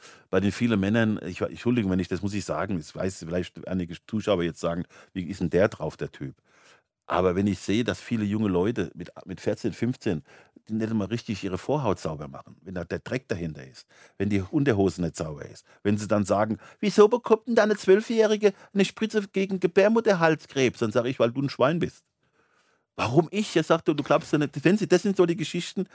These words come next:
Deswegen engagiere ich mich, um den Menschen zu sagen, Gesundheit ist das größte Gut auf der Welt, das es gibt. Und ich weiß, worüber ich spreche.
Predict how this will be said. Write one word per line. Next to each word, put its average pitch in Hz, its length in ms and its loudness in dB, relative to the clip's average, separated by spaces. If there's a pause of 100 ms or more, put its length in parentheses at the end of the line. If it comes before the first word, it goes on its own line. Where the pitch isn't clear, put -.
(320)
Deswegen 151 580 4 (240)
engagiere 131 600 2
ich 135 200 -4
mich, 135 220 0
um 110 100 -4
den 95 180 0
Menschen 123 340 0
zu - 120 -10
sagen, 98 420 -2 (520)
Gesundheit 170 800 4 (240)
ist - 180 -4
das - 140 -8
größte 151 360 2
Gut 139 280 -2
auf 139 180 -4
der 117 180 0
Welt, 127 240 -2
das 127 140 -4
es 123 160 -10
gibt. 262 300 -6
Und 107 80 0
ich 104 160 -6
weiß, - 400 -2
worüber - 200 -8
ich 156 120 -16
spreche. - 280 -20